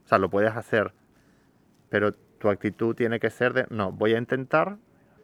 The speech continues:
la frase que el cliente nos dijo era, per-, perdonen porque sé, ahora fuera de contexto va a sonar rara, era,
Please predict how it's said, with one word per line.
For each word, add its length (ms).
la 140
frase 500
que 100
el 120
cliente 340
nos 140
dijo 240
era, 320
per-, 300
perdonen 440
porque 180
sé, 240
ahora 360
fuera 220
de 80
contexto 320
va 80
a 20
sonar 200
rara, 260
era, 220